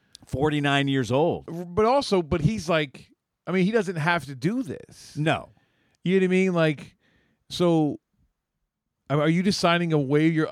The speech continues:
Speaker 2: Is there a waiver? Like,
Speaker 1: I guess. I mean, it's
Speaker 2: <laughs>
Speaker 1: like, look, uh,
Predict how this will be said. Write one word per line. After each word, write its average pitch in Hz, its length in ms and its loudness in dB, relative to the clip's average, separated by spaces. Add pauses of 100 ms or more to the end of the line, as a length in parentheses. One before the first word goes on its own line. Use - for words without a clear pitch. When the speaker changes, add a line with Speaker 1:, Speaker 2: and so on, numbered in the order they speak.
Speaker 2:
Is 143 80 2
there 147 160 2
a 131 80 2
waiver? 202 500 2
Like, 165 120 2
Speaker 1:
I 156 140 2
guess. 143 640 0
I 143 120 0
mean, 147 180 4
it's 135 140 -2
Speaker 2:
<laughs> - 0 -
Speaker 1:
like, 135 400 0
look, 123 340 -2
uh, 113 720 2